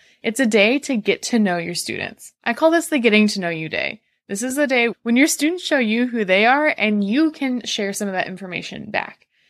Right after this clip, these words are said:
This is really just a casual time. You probably don't even know where your students are gonna go in a seating chart. You're probably gonna have to change a million times, but you can get through some of the technical things that you have to cover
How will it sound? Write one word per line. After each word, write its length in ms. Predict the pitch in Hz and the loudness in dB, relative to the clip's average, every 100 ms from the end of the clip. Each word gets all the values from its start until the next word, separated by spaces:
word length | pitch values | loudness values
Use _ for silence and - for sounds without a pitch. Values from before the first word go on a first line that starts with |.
| _ _ | _ _
This 180 | 202 202 | -4 0
is 220 | 311 269 | 0 -2
really 500 | 208 190 214 247 294 277 | -4 0 2 4 4 2
just 300 | 226 220 - | 0 -2 -6
a 60 | |
casual 680 | - - 170 190 196 214 226 | -6 -4 0 0 2 0 -2
time. 460 | - 190 190 196 - | -4 -2 -2 -4 -6
You 220 | 190 202 | -4 -4
probably 520 | - 196 233 254 247 | -2 -4 -2 2 4
don't 240 | 196 196 | 4 4
even 280 | 220 208 208 | 4 4 2
know 180 | 180 190 | 2 0
where 160 | 190 175 | 0 0
your 80 | |
students 340 | 175 - 185 175 | -2 -6 -6 -8
are 40 | |
gonna 180 | 185 180 | -8 -6
go 260 | 170 202 202 | 2 4 4
in 100 | 196 | 0
a 100 | 190 | -2
seating 380 | 208 202 208 | 0 2 2
chart. 380 | 208 214 208 - _ _ | 2 2 2 0 _ _
You're 80 | _ | _
probably 300 | - - 190 | -10 -8 -6
gonna 140 | 202 | -8
have 140 | 196 214 | -10 -12
to 100 | - | -4
change 240 | 220 208 | -4 -2
a 60 | 220 | -2
million 320 | 220 220 220 | 0 0 -2
times, 420 | 220 220 214 214 _ _ _ _ _ _ | -2 -2 -2 -6 _ _ _ _ _ _
but 420 | 202 247 269 254 | 0 4 4 2
you 160 | - 226 | -2 -2
can 200 | 262 247 | 0 2
get 280 | 285 320 _ | 2 0 _
through 300 | - 285 294 | -6 -2 -2
some 240 | - 247 | -2 -2
of 140 | 226 180 | -2 -4
the 100 | 165 | -6
technical 520 | - 226 285 302 320 | -8 -8 -8 -6 -4
things 260 | 247 240 | 0 0
that 100 | 214 | 0
you 140 | - 233 | -2 -2
have 160 | 220 | -4
to 120 | 214 254 | -4 -4
cover 460 | 208 185 185 190 | -2 4 4 4